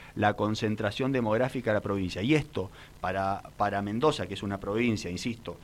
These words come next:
desértica, puede ser fatal. Nosotros tenemos que tener una ocupación integral y equilibrada del territorio, y esto se hace también con decisiones políticas, eh, eh, y de, y, digamos, decisiones de gobierno, ¿no?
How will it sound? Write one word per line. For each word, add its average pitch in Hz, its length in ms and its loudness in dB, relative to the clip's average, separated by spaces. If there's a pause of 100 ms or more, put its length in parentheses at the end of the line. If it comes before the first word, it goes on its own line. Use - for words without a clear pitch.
(160)
desértica, 143 640 0 (200)
puede 135 160 6
ser 139 120 -2
fatal. 101 480 0
Nosotros 123 320 0
tenemos 135 240 4
que 135 40 -10
tener 120 180 2
una 131 140 2
ocupación 123 600 0 (360)
integral 113 580 6
y 123 120 4
equilibrada 110 580 4
del 101 100 2
territorio, 120 680 0 (180)
y 190 80 4
esto 190 180 2
se 156 140 0
hace 147 160 -4
también 143 340 2
con 117 220 2
decisiones 127 640 0 (320)
políticas, 170 800 4
eh, 101 320 -2
eh, 95 440 -6
y 101 100 -4
de, 101 240 -4
y, 98 260 -4
digamos, 120 340 4
decisiones 123 360 4
de 110 60 2
gobierno, 104 440 8
¿no? 117 160 -2